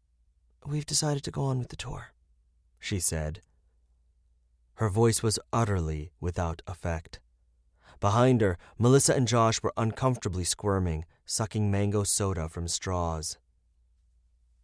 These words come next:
"Where do you think we should go next?" Dimas purposefully sat at the end of a row of folding chairs,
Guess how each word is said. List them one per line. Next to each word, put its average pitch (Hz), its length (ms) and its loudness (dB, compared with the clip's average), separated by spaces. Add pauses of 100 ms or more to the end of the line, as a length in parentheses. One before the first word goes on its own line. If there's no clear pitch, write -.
(320)
"Where 180 260 -2
do 175 80 -4
you 151 120 0
think 139 320 -6
we 127 100 -6
should - 220 -10
go 107 140 -4
next?" - 580 -8 (2250)
Dimas 131 440 6
purposefully 95 680 -2
sat 95 300 0
at 92 100 -4
the 95 140 -2
end 92 200 0
of 87 80 -2
a 87 100 -2
row 87 360 0
of 82 100 -4
folding 87 500 -2
chairs, 82 500 -4